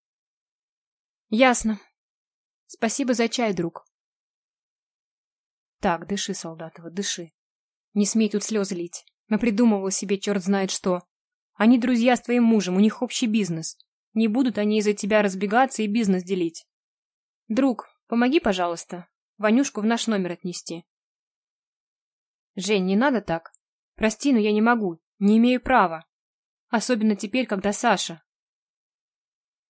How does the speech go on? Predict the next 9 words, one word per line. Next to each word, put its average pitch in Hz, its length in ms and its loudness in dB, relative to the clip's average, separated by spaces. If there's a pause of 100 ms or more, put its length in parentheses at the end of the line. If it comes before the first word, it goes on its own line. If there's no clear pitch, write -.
(120)
"Я 214 180 -2
всё 247 180 -4
поняла 233 340 0
с 269 80 -2
первого 220 360 -4
раза, 180 260 -2
не 185 80 -4
повторяй". 190 560 -6 (1600)
"Чёрт, - 480 -12